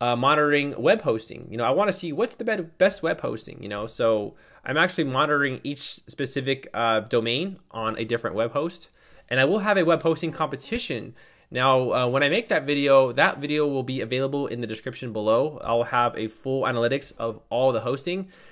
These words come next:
In fact, I'm even using a plugin to watch their, uh, performance. So let me just give you, if you, if you wanna use that, you don't have to use it, but I recommend it if you're, um, you know, if you are, uh, monitoring, uh, websites.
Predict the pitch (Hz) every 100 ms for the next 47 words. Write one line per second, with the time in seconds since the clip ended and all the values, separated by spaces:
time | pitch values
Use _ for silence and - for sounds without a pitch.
0 | - 139 131 151 135 165 220 170 180 170
1 | 151 135 - 190 170 147 147 131 131 131
2 | - 123 120 110 113 107 117 117 - -
3 | 170 107 - - _ - - - _ -
4 | - 165 240 240 - 190 180 165 170 180
5 | 180 202 180 208 214 175 - 143 170 170
6 | 180 156 151 135 143 147 156 165 165 175
7 | 139 131 131 135 123 117 131 135 117 120
8 | 117 113 110 104 101 98 101 _ - _
9 | - _ - _ - 120 113 117 - 127
10 | 117 123 120 - 117 113 113 117 113 110
11 | 104 104 98 110 110 - 131 135 -